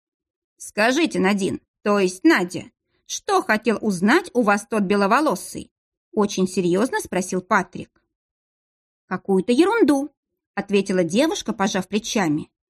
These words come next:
"Где он? Где он? Понятия не имею, о чём он говорил". "Хотел бы я это знать",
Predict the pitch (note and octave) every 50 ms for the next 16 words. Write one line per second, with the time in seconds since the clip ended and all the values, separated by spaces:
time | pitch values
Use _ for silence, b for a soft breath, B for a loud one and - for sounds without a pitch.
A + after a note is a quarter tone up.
0 | _ _ _ _ - F#3 G3 D#3 - A3 C4 D#4 D#4+ C#4+ C4+ B3+ B3 - _ _
1 | _ _ F3+ F#3 - A3+ G3+ G#3+ B3+ D4+ D4+ C#4+ C4+ B3 B3 B3 _ _ _ _
2 | _ _ _ _ _ _ F#4+ G4+ G#4 G#4+ G4+ E4 D#4+ - G3 G3 G3 F#3+ F#3+ F#3
3 | G3+ C#4 F4 G4+ F4+ - - B3 - - A#3 G#3 G#3 G3+ F#3+ G3 G3 G3+ A3+ B3+
4 | B3 E3 - - _ _ _ _ _ _ _ _ _ _ _ _ _ _ _ _
5 | _ F#4 F#4 G4 F#4+ F#4 F4+ F#4 F4 D4+ F4+ F4+ D#4+ D4+ A#3+ G3+ F#3 F3+ F3 _
6 | G3 G3 F#3 F3+ F#3+ F#3+ F#3 - - _ - -